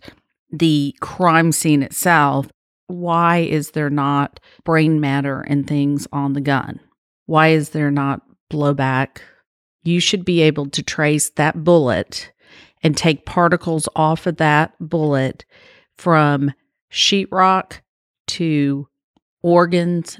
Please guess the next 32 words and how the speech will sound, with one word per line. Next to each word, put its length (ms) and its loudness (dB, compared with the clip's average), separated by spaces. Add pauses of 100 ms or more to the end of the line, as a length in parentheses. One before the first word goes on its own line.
to 100 -4
brain 400 2
matter. 600 -2 (200)
We 220 0
should 280 0
be 160 2
able 320 -2
to 500 -4 (200)
take 340 -8 (220)
each 420 -4 (140)
thing 340 2
that 340 0
bullet 300 0
hit 640 -2 (680)
and 200 2
be 180 4
able 200 0
to 140 -6
remove 560 2
it 220 -8
from 380 0
that 220 -2
bullet. 400 -8 (1200)
In 100 -4
Christian's 640 0
case, 680 -4 (240)
I 100 2
don't 160 4
believe 340 0
they 180 2
did 320 2
that. 640 -10